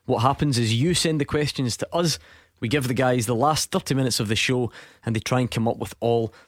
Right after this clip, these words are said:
the right answers to your questions. If you like the sound of it, the address you need is fulltime at Clyde one dot com. The season's drawing to a close, so we're gonna need loads of these for next season. So get your thinking caps on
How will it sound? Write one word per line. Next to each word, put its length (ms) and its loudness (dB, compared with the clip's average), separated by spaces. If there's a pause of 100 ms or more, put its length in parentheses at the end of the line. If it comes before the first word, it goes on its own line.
the 80 -4
right 220 0
answers 380 -2
to 120 -6
your 300 -2
questions. 640 -4
If 140 -8
you 60 0
like 180 0
the 60 -2
sound 300 2
of 80 0
it, 120 -4
the 80 0
address 380 0
you 80 0
need 140 0
is 120 -2
fulltime 640 0 (460)
at 260 2 (120)
Clyde 360 0
one 300 0 (500)
dot 240 -2
com. 160 0
The 60 -2
season's 340 0
drawing 260 0
to 120 0
a 60 -2
close, 340 -2
so 140 -2
we're 60 -2
gonna 220 -2
need 180 -2
loads 420 0
of 60 2
these 260 0 (360)
for 160 -2
next 260 -2
season. 340 0
So 180 -6 (100)
get 120 -2
your 80 -2
thinking 360 -2
caps 320 0
on 160 0